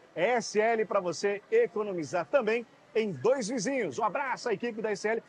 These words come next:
que daqui a pouquinho vem bater um papo com a gente. Doutor Guilherme Negrão, delegado regional.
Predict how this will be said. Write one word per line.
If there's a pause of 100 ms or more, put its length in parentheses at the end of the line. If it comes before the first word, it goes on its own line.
(120)
que
daqui
a
pouquinho
vem
bater
um
papo
com
a
gente. (380)
Doutor (500)
Guilherme
Negrão, (460)
delegado
regional.